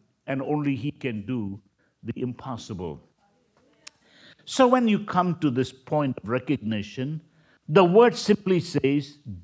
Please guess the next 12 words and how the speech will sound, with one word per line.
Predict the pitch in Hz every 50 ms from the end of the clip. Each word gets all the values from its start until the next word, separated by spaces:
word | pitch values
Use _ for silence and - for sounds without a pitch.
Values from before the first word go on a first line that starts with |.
| _
dig | - 202 240 247 214 - - _ _ _ _ _ _ _ _ _ _ _ _ _ - - - -
holes, | 226 214 170 135 113 - - - - - _ _ _ _ _ _ _ _ _ -
ditches | - 226 214 - 202 185 131 - - - - - _ _ _ _ _ _ _ _ -
in | 120 120 - 131 117 110 110 110 - _ _
the | - 170
wilderness, | 180 196 220 208 165 117 98 95 82 - - - - - - - _ _ _ _ _ -
in | - 160 165
the | 175 202
deserts | 185 214 208 151 190 190 - -
of | 190 165 -
your | 165 147 127 123
life. | - 78 78 73 - - _ _ _